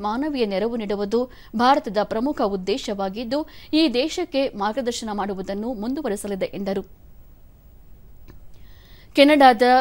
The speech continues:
ಬ್ರಾಂಪ್ಟನ್ನಲ್ಲಿ ಹಿಂದೂ ದೇವಾಲಯದ ಮೇಲಿನ ದಾಳಿಯ ಕುರಿತು ಕೇಳಿದ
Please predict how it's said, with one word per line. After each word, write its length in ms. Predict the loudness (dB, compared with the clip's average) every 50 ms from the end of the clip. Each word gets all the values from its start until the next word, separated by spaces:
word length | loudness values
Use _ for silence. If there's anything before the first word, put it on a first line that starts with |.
| 2 2
ಬ್ರಾಂಪ್ಟನ್ನಲ್ಲಿ 720 | 0 0 0 -2 -2 -4 -4 -4 -2 -4 -4 -4 -2 -4 -4 -4
ಹಿಂದೂ 280 | -4 -4 -4 -4 -4 -4 -2 0 2
ದೇವಾಲಯದ 520 | 2 2 2 0 0 2 0 0 0 0 -4 -4
ಮೇಲಿನ 300 | -4 -4 -4 -4 -4 -4 -4 -4 -4 -2 0
ದಾಳಿಯ 280 | 0 0 2 0 -2 -4
ಕುರಿತು 240 | -2 -6 -6 -6 -8 -8 -6
ಕೇಳಿದ 260 | -6 -4 -4 -2 -2